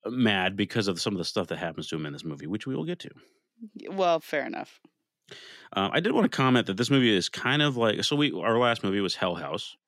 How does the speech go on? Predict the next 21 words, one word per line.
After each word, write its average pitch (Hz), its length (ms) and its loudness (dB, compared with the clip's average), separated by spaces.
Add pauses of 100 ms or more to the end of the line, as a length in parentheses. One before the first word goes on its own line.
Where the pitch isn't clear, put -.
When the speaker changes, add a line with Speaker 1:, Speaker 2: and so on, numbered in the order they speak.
(200)
Speaker 1:
which - 160 0
was 92 120 -4
Speaker 2:
Yes. 90 80 0
Speaker 1:
a 87 180 0
found 110 360 0
footage 101 540 0 (440)
group 101 220 -2
of 95 300 -2
people 101 540 0 (140)
creating 98 300 0
a 117 40 4
Speaker 2:
<laughs> - 20 2
Speaker 1:
haunted 98 240 0
house. 87 460 -4 (320)
Speaker 2:
Mm-hmm. 180 240 -6
Speaker 1:
And 98 240 2
at 98 120 0
the 107 180 -8
end 185 160 2
of 92 120 0
it, 80 200 -4